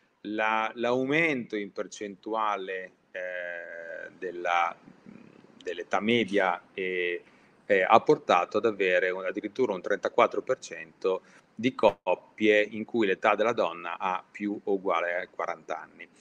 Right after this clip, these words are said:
Quindi, mm, un terzo almeno della, eh, della popolazione che, eh, si rivolge ai centri di fecondazione assistita, privati, pubblici, convenzionati per fare una fecondazione assistita, ha più di quaranta anni.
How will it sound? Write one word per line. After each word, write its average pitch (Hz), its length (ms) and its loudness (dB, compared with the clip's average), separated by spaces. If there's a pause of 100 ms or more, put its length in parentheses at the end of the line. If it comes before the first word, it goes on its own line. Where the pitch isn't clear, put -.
(320)
Quindi, 127 560 4 (100)
mm, 120 380 0
un 135 200 0
terzo 110 840 8 (200)
almeno 107 760 0
della, 95 640 0 (400)
eh, 85 640 -4
della 101 200 0
popolazione 110 840 4
che, 95 420 -4 (120)
eh, 90 240 -6
si - 180 -8
rivolge 107 380 2
ai 98 80 0
centri 110 300 -2
di 98 60 -6
fecondazione 98 440 -8
assistita, - 460 0
privati, 98 480 2
pubblici, 98 680 -2 (260)
convenzionati 110 960 2
per - 160 -4
fare 120 220 6
una 98 120 -2
fecondazione 113 480 -4
assistita, 92 680 -6
ha 120 360 4
più 107 360 -4
di 98 320 -12
quaranta 82 480 -10
anni. - 220 -20